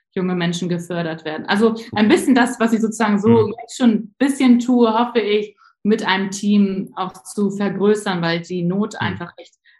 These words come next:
Speaker 1: riesig ist. Also ich habe so
Speaker 2: Mhm.
Speaker 1: viele Möglichkeiten und Länder, die sagen so, „Mensch, wer investiert in unsere junge Generation? Oder wie läuft das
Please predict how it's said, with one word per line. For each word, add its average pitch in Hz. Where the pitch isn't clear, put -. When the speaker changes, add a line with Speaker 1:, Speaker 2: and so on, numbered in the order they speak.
Speaker 1:
riesig 196
ist. 151
Also 175
ich 185
habe 208
so 254
Speaker 2:
Mhm. 254
Speaker 1:
viele 214
Möglichkeiten 214
und 202
Länder, 214
die 190
sagen 202
so, 202
„Mensch, 202
wer 214
investiert 226
in 214
unsere 180
junge 175
Generation? 170
Oder 196
wie 208
läuft 233
das 202